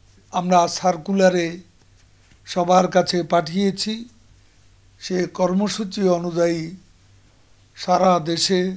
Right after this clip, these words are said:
যেন কর্মসূচি পালন করা হয়, এই ব্যাপারে প্রধানমন্ত্রী শেখ হাসিনার নির্দেশনা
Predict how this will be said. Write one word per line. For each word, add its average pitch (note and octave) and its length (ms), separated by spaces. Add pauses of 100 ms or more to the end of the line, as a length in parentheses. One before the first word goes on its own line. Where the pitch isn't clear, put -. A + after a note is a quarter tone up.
(720)
যেন F3 220 (140)
কর্মসূচি F3+ 760 (880)
পালন F#3 420
করা F#3+ 280
হয়, G3 320 (640)
এই F3+ 140
ব্যাপারে F3+ 460 (800)
প্রধানমন্ত্রী F#3+ 800
শেখ F#3 360
হাসিনার F3+ 520 (760)
নির্দেশনা G3 840